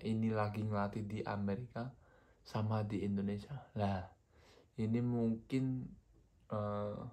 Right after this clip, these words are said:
kalian semua bisa dapat pengalaman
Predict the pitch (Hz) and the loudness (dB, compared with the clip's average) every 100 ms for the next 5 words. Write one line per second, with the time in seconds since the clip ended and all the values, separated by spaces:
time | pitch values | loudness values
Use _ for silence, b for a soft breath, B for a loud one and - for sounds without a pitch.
0 | - - - _ _ _ - 113 107 110 | -16 -20 -20 _ _ _ -2 0 2 2
1 | 107 107 110 107 113 120 120 120 - _ | 0 -2 -2 2 2 2 0 -6 -12 _
2 | _ B B - 107 101 104 101 - - | _ B B -6 -2 0 2 2 0 -2
3 | - 104 104 104 104 104 104 104 | 0 2 4 6 4 4 2 0